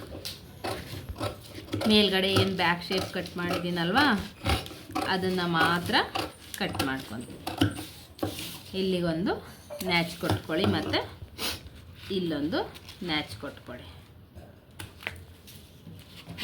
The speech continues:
ಓಪನ್ ಮಾಡಿದಾಗ ಈ ರೀತಿ ಬರುತ್ತೆ. ಮತ್ತು ಹೊಸ್ದಾಗಿ ಯಾರು ಸ್ಟಿಚ್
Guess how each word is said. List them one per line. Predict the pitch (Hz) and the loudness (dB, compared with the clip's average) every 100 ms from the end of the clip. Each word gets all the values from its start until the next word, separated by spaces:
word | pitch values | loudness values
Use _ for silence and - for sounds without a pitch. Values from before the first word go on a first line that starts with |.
| 190 | -4
ಓಪನ್ | 180 185 170 156 | -2 -2 -2 -2
ಮಾಡಿದಾಗ | 147 147 254 269 | -2 0 2 4
ಈ | 190 170 | 4 4
ರೀತಿ | 165 165 147 | 2 0 0
ಬರುತ್ತೆ. | 151 - 320 - - - - | -2 0 0 0 -8 -6 0
ಮತ್ತು | 202 254 311 214 | 2 4 4 4
ಹೊಸ್ದಾಗಿ | 180 - - 277 262 190 | 2 0 2 4 6 8
ಯಾರು | 185 226 | 8 6
ಸ್ಟಿಚ್ | - 214 | 0 -4